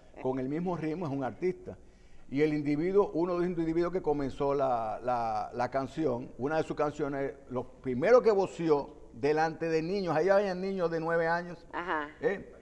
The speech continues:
Speaker 2: "Levanten la mano los que fuman marihuana". Así fue que,
Speaker 1: ¿Cómo?
Speaker 2: así fue que comenzó él a cantar. Así fue que él comenzó a cantar.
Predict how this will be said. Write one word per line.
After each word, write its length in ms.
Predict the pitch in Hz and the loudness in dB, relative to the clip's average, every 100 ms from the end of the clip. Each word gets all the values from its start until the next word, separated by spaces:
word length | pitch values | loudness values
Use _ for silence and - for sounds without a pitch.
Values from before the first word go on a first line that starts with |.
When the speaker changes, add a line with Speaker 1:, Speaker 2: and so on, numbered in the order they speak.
| - - - | -20 -8 4
Speaker 2:
"Levanten 480 | 156 208 247 247 | 6 6 4 2
la 100 | 233 | 2
mano 220 | 214 220 220 | 0 2 2
los 100 | 180 | 0
que 80 | |
fuman 260 | - 196 190 | 0 0 0
marihuana". 580 | 175 160 131 113 107 101 | 0 0 0 0 -2 -6
Así 200 | 113 - | -6 4
fue 180 | 190 233 | 8 12
que, 60 | 330 | 12
Speaker 1:
¿Cómo? 200 | 349 254 | 12 6
Speaker 2:
así 160 | 196 | 6
fue 120 | 170 165 | 6 2
que 80 | 190 | -2
comenzó 460 | 170 151 147 151 | -4 -4 -2 0
él 60 | 151 | 0
a 80 | 135 | 0
cantar. 420 | 131 135 165 165 - - - - - - - - - - - - - - - - - - - 180 - - | -2 -4 -4 -6 -14 -20 -20 -20 -20 -20 -20 -20 -20 -20 -20 -20 -20 -20 -20 -20 -20 -20 -16 -16 -8 0
Así 260 | 160 254 | 0 2
fue 140 | 233 233 | 0 2
que 80 | 233 | 2
él 80 | |
comenzó 380 | 233 220 214 226 | 2 0 0 0
a 80 | 214 | 2
cantar. 600 | 214 - 214 185 107 - | 2 0 4 4 2 -8